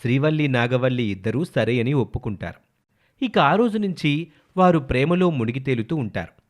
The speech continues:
చెట్టాపట్టాలేసుకొని పొలం పనులు చేసుకుంటూ రోజులు గడుపుతూ ఉంటారు. తమ కూతుళ్ళు చాలా సంతోషంగా కనిపిస్తూ ఉంటారు తల్లికి. అంతేకాకుండా ఇంటి దగ్గర కంటే పొలంలోనే ఎక్కువసేపు గడపటం, వాళ్ళ ప్రవర్తనలోనూ వచ్చినటువంటి మార్పుని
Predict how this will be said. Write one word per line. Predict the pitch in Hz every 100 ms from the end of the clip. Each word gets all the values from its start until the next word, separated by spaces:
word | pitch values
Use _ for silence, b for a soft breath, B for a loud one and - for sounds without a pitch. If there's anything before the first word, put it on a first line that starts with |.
| _ _ _ -
చెట్టాపట్టాలేసుకొని | 123 - 131 131 123 117 135 143 175 190 214
పొలం | 151 143 151
పనులు | 151 143
చేసుకుంటూ | 123 127 - 151 160 247
రోజులు | 170 143 143
గడుపుతూ | 123 107 -
ఉంటారు. | 156 107 87 - _ _ _ _ _ -
తమ | 240
కూతుళ్ళు | 233 185 220 277 254
చాలా | - 208 208
సంతోషంగా | 160 143 214 208 196 185
కనిపిస్తూ | 156 139 143 - 143
ఉంటారు | 120 110 107
తల్లికి. | 131 104 98 - - _ _ _ _ _ _
అంతేకాకుండా | 110 110 147 135 101 101 90 127 226 b b b 101
ఇంటి | 92 98
దగ్గర | 143 170 180
కంటే | 180 180 190
పొలంలోనే | 226 170 165 190 196 185 180
ఎక్కువసేపు | 160 135 180 180 170 165
గడపటం, | 165 165 165 202 240 _ _ _ -
వాళ్ళ | 202 214
ప్రవర్తనలోనూ | 208 123 156 - 208 196 190 190
వచ్చినటువంటి | 185 160 - 170 160 160 143
మార్పుని | 135 101 123 - 175 135 147